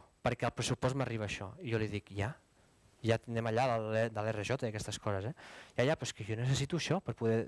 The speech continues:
fer el meu bolo. Si no tinc, si no tinc això, no tinc el meu bolo». «Ja, però és que és els diners que hi han». Doncs què passa? Que aquí hi ha ara una disputa entre tècnics, tonta, perquè la culpa no és nostra,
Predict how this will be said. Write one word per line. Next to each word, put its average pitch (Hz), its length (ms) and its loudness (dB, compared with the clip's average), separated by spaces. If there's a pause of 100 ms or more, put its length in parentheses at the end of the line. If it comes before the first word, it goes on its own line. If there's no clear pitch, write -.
(140)
fer 123 240 0
el 120 80 -4
meu 120 200 2
bolo. 110 380 2
Si 120 220 -2
no 127 80 2
tinc, - 320 -4
si - 160 0
no 127 80 2
tinc 143 160 0
això, 147 160 0
no 165 160 -2
tinc 151 160 -2
el 117 80 -2
meu 104 160 -4
bolo». 98 300 -2 (1400)
«Ja, 147 320 4
però 131 160 -2
és - 80 -6
que 131 160 0
és 131 80 -4
els 151 320 -2
diners 123 240 0
que 113 160 -4
hi 120 80 -2
han». 117 200 -4 (1080)
Doncs 156 140 4
què 185 100 2
passa? 170 300 4
Que 123 80 2
aquí 147 180 0
hi 147 140 4
ha 156 160 6
ara 160 240 4
una 127 100 0
disputa 147 380 2
entre 160 180 4
tècnics, 196 540 2 (840)
tonta, 214 460 6 (320)
perquè 131 240 2
la 120 80 4
culpa 139 220 2
no 117 100 0
és 101 100 -6
nostra, 107 320 -4